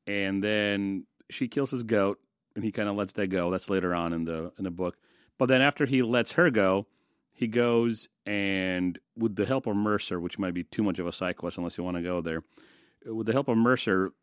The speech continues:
destroys the other three Andes. And that's it. And then he goes on his little, uh, little trip to Oregon. But it, it's, it's the same thing. He goes through the same process Isidore does, at least in my, my view of things, where he knows Rose's true intentions.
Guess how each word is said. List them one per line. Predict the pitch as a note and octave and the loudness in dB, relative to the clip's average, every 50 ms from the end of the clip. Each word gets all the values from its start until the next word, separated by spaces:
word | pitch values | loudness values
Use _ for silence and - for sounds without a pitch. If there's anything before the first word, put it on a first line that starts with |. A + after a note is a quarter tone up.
| - G2+ | -14 -8
destroys | F#2 F#2 A2 - - B2 A#2+ A#2 G#2 F#2 | -6 -6 -6 -4 0 2 2 2 2 2
the | F#2+ F#2 | 0 0
other | F2 F2+ E2+ | 0 -2 -4
three | - - F#2+ F#2 F2+ F2 F2 | -4 -4 -2 -2 0 0 0
Andes. | F2 E2 D#2 D2 D2 - - _ _ _ _ _ _ _ _ _ | 0 -2 -2 -4 -8 -10 -14 _ _ _ _ _ _ _ _ _
And | A2+ A2+ A2 G#2+ G#2 G2+ G2+ G2 - _ _ _ | -2 0 2 2 2 2 0 0 -4 _ _ _
that's | - A#2+ - | -4 0 2
it. | A3 G#3 - _ _ _ _ _ | 2 2 0 _ _ _ _ _
And | - | -2
then | G2+ G#2 | 0 2
he | G#2+ G#2 | 2 2
goes | G#2 A2+ G#2 A2+ | 2 0 0 0
on | A2 | 0
his | G#2+ G#2 G#2 | 0 0 0
little, | A#2 A#2 A2+ A2 G#2+ G#2+ | 0 0 0 0 0 2
uh, | G#2 G2+ G2+ G2 F#2 F#2 - _ - | 2 2 2 0 -2 -2 -4 _ -4
little | A#2 A2+ A2 G2+ | -4 -2 -2 -4
trip | F#2+ - - B2+ - | -4 -4 -4 -4 -2
to | - A#2 | -2 -2
Oregon. | A#2 C3 B2+ A2+ F2+ E2+ D2+ C#2+ C#2+ - - _ _ | 2 2 2 2 2 0 -4 -6 -8 -12 -16 _ _
But | - B2 A#2 | 0 0 0
it, | A2+ G#2 G#2 A#2 | 0 -2 -4 -4
it's, | B2 C3+ B2 | -4 -4 -2
it's | B2+ C#3 C#3+ C3+ C#3+ C3 | 0 0 0 -2 -2 -4
the | C#3 | -4
same | - - F3+ G3+ F#3 C#3 | -2 0 0 0 0 -2
thing. | - - F3 C3+ G2+ | 0 0 0 0 0
He | A2 G#2 | 0 0
goes | G#2+ B2+ B2+ - | 0 -2 -2 -2
through | A#2 | -2
the | A2 A2 | -4 -4
same | - - B2+ B2 A#2 A2+ A2 G#2+ G#2 F#2+ - | -2 0 0 2 4 4 4 2 2 -2 -4
process | - - G#2+ A2 A2+ - - F2+ E2 F2 - - - _ _ _ - | -2 0 0 0 0 0 -2 -4 -4 -4 -4 -8 -12 _ _ _ -6
Isidore | A#2 A2 A2 G2 F#2+ F2+ F2 | -6 -4 -4 -2 -2 -2 -2
does, | E2 E2+ E2+ E2 D#2+ D#2 - - | -2 -2 -2 -2 -4 -6 -8 -10
at | G2 G2+ | -6 -4
least | C3 C#3+ - - | -2 -2 -2 -2
in | G#2+ | 0
my, | G#2 G#2 A2 G#2+ G2+ F2+ - - | 0 2 2 2 2 0 -2 -4
my | F#2+ F#2+ G2 G#2 A2 A2+ | -4 -2 -2 0 0 0
view | G#2+ G2+ F#2 F2 | 0 0 0 0
of | E2 - | 0 -2
things, | - - F2 E2+ E2 E2 E2 E2 | -6 -6 -4 -4 -2 -4 -4 -6
where | - F2+ F2 E2+ E2+ E2 E2 E2 E2 D#2+ - _ _ _ _ _ | -4 -4 -2 -2 -2 -2 -2 -2 -4 -6 -8 _ _ _ _ _
he | - - - A2 G#2 G2 | -14 -8 -4 -4 -2 -2
knows | G2 G2 G2+ G#2 G#2 G#2+ G#2+ G#2+ G#2 G2+ G2 F#2 F2 E2+ E2+ - - - _ _ _ - | -2 -2 0 0 0 2 2 2 2 2 2 0 -2 -4 -8 -12 -14 -16 _ _ _ -8
Rose's | F#2 F#2 F#2 F#2 F#2 F#2 F2+ F2+ - | -4 -2 0 0 0 0 -2 -4 -6
true | - - - G2+ F#2+ | -8 -8 -6 -4 -4
intentions. | F#2 F#2 - G#2 G2+ G2+ - - E2 D2 D2 D2+ - - | -4 -4 -4 -4 -4 -4 -4 -6 -8 -10 -10 -12 -16 -18